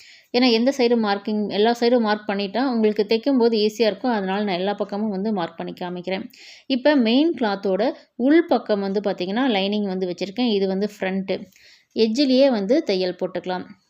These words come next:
அதாவது மெயின் கிளாத், லைனிங் கிளாத் ரெண்டுமே ஒண்ணா வச்சு மெயின் கிளாத்தோடைய உள் பக்கம் லைனிங்கை வச்சு அந்த எட்ஜிலேயே வந்து தையல் போட்டுக்குங்க. இந்த மாதிரி தையல் போடும்போது நமக்கு வந்து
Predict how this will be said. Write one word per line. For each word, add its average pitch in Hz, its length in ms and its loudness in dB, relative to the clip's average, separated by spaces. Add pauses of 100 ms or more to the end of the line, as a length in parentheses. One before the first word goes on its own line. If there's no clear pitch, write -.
(160)
அதாவது 208 400 0
மெயின் 220 300 0
கிளாத், 220 320 0
லைனிங் 196 360 0
கிளாத் 190 300 -4
ரெண்டுமே 190 400 -4
ஒண்ணா 190 300 -4
வச்சு 180 300 -4 (420)
மெயின் 254 280 2
கிளாத்தோடைய 202 380 2 (500)
உள் 254 220 2
பக்கம் 254 460 0
லைனிங்கை 196 460 -2
வச்சு 180 300 -6
அந்த 226 220 0
எட்ஜிலேயே 190 480 0
வந்து 190 240 -4
தையல் 180 320 -4
போட்டுக்குங்க. 185 460 -6 (1160)
இந்த 233 140 2
மாதிரி 269 200 4
தையல் 254 360 4
போடும்போது 233 480 4
நமக்கு 208 260 0
வந்து 208 180 -2